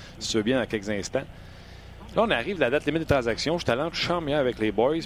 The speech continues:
Puis là, on commence à parler des gars qui sont disponibles. Puis qui, qui pourrait se ramasser où ? Puis à un moment donné, je dis, « Lightning, Julien Brisebois, sa première année, il va-tu bouger ? » Et là, Denis Gauthier me regarde et il dit, « Tu veux qu'il améliore quoi ? » <laughs> Euh, la question se pose, euh, Yanni,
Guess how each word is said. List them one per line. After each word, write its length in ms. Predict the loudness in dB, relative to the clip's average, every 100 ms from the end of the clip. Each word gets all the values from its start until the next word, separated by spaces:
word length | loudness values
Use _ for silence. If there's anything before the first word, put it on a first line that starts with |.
| -2
Puis 80 | 2
là, 120 | 2
on 180 | 2 -2
commence 300 | -2 0 0
à 60 |
parler 260 | 2 2 4
des 140 | 4
gars 140 | 4 2
qui 100 | 4
sont 140 | 0
disponibles. 540 | 0 2 4 4 2 0
Puis 120 | -4
qui, 140 | -8
qui 80 | -2
pourrait 180 | 2 2
se 80 | 2
ramasser 460 | 2 2 2 2
où ? 80 | 2
Puis 80 | 4
à 20 |
un 40 | 2
moment 120 | 2
donné, 120 | 0
je 60 | 0
dis, « 140 | -2 -2 -10 -6 -4 -2 0
Lightning, 560 | 4 4 4 0 2 2
Julien 240 | 2 4
Brisebois, 420 | 4 2 2 2
sa 100 | 4 2
première 280 | 2 2
année, 260 | 2 0 -4 -2
il 100 | 2
va-tu 260 | 2 2 -2
bouger ? » 380 | 0 2 2 -2 -12 -2
Et 120 | 2
là, 260 | 4 2 0 0
Denis 260 | 0 2
Gauthier 400 | 4 4 4 0
me 140 | 4 2
regarde 320 | 2 0 0
et 60 | 0
il 60 |
dit, « 280 | 2 0 0 -4
Tu 100 | -2
veux 140 | 0 2
qu'il 100 | 2
améliore 420 | 2 2 4 2 2
quoi ? » 140 | 0 0 -16 -20 -16 -10 -8 -6
<laughs> 580 | -6 -8 -12 -16 -2
Euh, 240 | 4 4 4 -2 -10 -16 -18 -14 -12 -8 -6 -2 2
la 100 | 2
question 400 | 2 0 0 2
se 100 | 4
pose, 320 | 4 4 4
euh, 120 | 6
Yanni, 460 | 6 4 0 -6